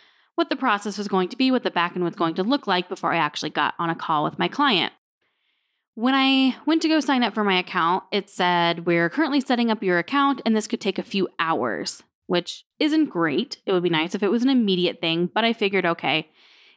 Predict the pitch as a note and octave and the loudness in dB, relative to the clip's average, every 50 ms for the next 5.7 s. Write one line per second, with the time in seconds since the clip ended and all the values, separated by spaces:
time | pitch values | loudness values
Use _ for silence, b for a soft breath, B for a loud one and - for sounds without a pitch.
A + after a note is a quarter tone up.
0 | b _ C4 C4 - C4 B3 A#3 A3+ - A3+ G3+ F3+ F#3 - F#3+ F#3 F#3 F3 E3+ | b _ -4 -2 2 2 2 2 2 2 0 0 0 0 0 0 0 2 0 0
1 | F3 D#3+ E3 - _ - - - D4 D4 C#4+ - A#3+ G#3 G3+ G3 F#3 F#3 F3 F3 | -2 -2 -4 -4 _ -4 -2 0 0 0 0 0 2 2 2 2 2 0 0 0
2 | F3 E3+ E3 E3 D#3+ D#3+ D#3 D#3 D#3+ D#3+ D#3+ F3 F#3 F#3+ F3+ F#3+ F3+ F3+ F3+ F3+ | 0 0 0 0 0 0 0 0 0 0 0 2 2 2 2 2 0 0 -2 -6
3 | - - F3 F#3 A3 B3 C4 C4 A#3+ B3+ B3 B3 A#3 A3 A3 A3+ A3 - G#3+ G#3 | -6 -6 -2 0 0 2 0 0 2 2 2 2 2 2 0 0 0 0 0 0
4 | G3+ G3 F#3 F#3 - E3 - - F3 F3+ - A#3 A3+ G#3+ - _ _ _ _ _ | 2 2 0 0 -2 -4 -4 -4 -4 -2 0 0 0 0 -4 _ _ _ _ _
5 | F#3+ F#3+ F3+ F3 F3 F3 F3+ F3 F#3 A#3+ A3+ D#3+ - - | -6 -2 0 0 2 2 0 0 0 0 0 0 -2 -6